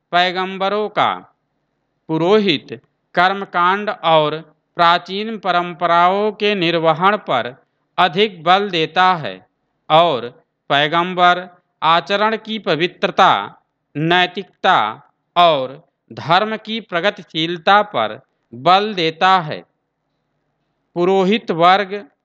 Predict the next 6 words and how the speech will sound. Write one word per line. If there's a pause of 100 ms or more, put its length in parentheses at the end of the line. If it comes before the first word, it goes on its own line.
(240)
परंपराओं
में
आबद्ध
होने
के
कारण